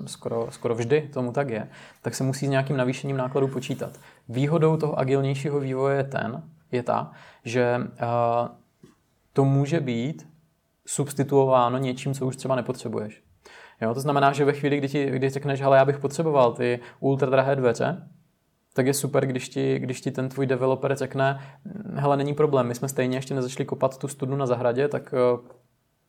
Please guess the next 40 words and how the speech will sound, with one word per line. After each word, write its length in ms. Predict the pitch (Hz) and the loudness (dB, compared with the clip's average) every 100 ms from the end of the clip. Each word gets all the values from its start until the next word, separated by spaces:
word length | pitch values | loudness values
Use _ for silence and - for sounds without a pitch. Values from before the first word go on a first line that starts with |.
| _ _ _ _ _ | _ _ _ _ _
pokud 260 | 123 - 135 | 2 2 2
vám 140 | 131 | 0
stačí 300 | 131 139 - | 0 -6 -4
mít 120 | 135 131 | -4 -4
ji 60 | |
třeba 260 | 131 135 139 | -4 0 -2
příště 360 | 135 120 - | -2 -12 -4
nebo 140 | 139 127 | -2 -2
se 120 | 156 | -6
úplně 240 | 131 135 | -6 -4
na 100 | 131 | -4
studnu 260 | 123 135 139 | -4 -4 0
vykašlete, 540 | 127 127 - 123 147 147 - | 0 0 -2 -2 -2 -4 -8
můžeme 240 | 139 135 135 | -2 -2 0
ve 60 | |
stejném 280 | 139 139 135 | -2 -2 -2
rozpočtu 400 | 123 - 127 - | -2 -4 -10 -6
udělat 200 | 127 127 | -2 0
ty 80 | 135 | 0
dveře.“ 260 | 131 131 - | -4 -4 -6
A 60 | |
ty 60 | 120 | -6
řekneš: 240 | 127 127 | -4 -4
„Jasně, 220 | 123 - | -4 -4
dveře 200 | 117 120 | -4 -4
jsou 140 | 117 123 | -2 -2
teď 140 | 123 | -4
pro 100 | 127 | -4
mě 100 | 127 | -4
důležité, 380 | 123 117 117 123 | -2 -2 -2 -4
nemám 220 | 123 123 | -2 -2
peníze 300 | 123 123 127 | -2 -4 -4
navíc 300 | 123 117 139 - - - | -4 -4 -6 -10 -20 -12
a 60 | |
studna 300 | 131 123 123 | -8 -4 -2
byla 140 | 120 120 | 2 2
jenom 160 | 123 117 | 2 -2
nice 160 | 113 | -4
to 80 | 131 | -4
have, 160 | 117 | 0